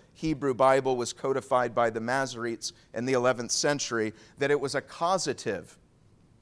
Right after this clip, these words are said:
This is a theory, but I think it's theologically fruitful, which would say, "I am he who causes to be." Now, I want you to think about those three names for a minute. "I am who I am.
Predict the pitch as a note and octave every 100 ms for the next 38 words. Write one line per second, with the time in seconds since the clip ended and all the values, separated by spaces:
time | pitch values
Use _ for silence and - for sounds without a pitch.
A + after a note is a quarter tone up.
0 | - G#2 A#2 D#3 D3+ E3 C#3 B2+ D3 -
1 | _ _ - A#2 A#2+ B2 A#2 - - -
2 | C#3+ C3 C3 B2 A#2 - A2 - C3+ -
3 | - F#2+ - _ - B2+ - C3+ A#2+ -
4 | B2+ A2+ A2 - _ B2+ C#3 C#3+ C3+ A#2+
5 | - C#3 C#3+ C3+ B2+ - A2+ G#2+ A2+ A2
6 | - - F#2+ G2 E2 C#2+ _ _ _ _
7 | _ _ _ _ - A#2 D#3+ - C#3 -
8 | E3+ C#3 A#2 A2+ A2 G#2+ - C3+ B2 A2
9 | A2 G#2+ - G2+ F2+ F2 E2+ A#1+ _ _
10 | _ _ _ _ _ _ _ _ _ _
11 | _ - G#2+ G#2+ A#2+ C#3 C3+ B2 A2 G#2
12 | G#2+ E2+ D#2